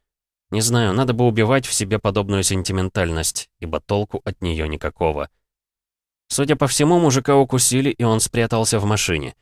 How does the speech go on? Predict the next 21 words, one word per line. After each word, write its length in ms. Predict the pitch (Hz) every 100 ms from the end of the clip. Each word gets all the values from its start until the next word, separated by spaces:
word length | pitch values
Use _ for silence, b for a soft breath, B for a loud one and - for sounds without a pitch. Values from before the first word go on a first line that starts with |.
| _ _ _
Правда, 280 | - 90 87
непонятно, 560 | 90 85 87 92 - 85
почему 340 | 85 - 90
он 220 | 92 87
не 80 | 87
уехал, 500 | 87 85 104 - 78
так 160 | - -
как 160 | _ 80 _
ключи 340 | - 98 90 104
были 240 | 90 82
в 60 | 73
замке 340 | 80 80 85
зажигания. 720 | 80 76 80 82 78 64 60 _ _ _ _ _ _
Не 120 | 90
став 240 | 85 104 85
заводить 400 | 92 85 87 90
машину, 420 | 87 - 107 107
я 180 | 85 87
вернулся 540 | 82 87 92 87 87
обратно, 420 | 80 90 98 98
чтоб 240 | 92 -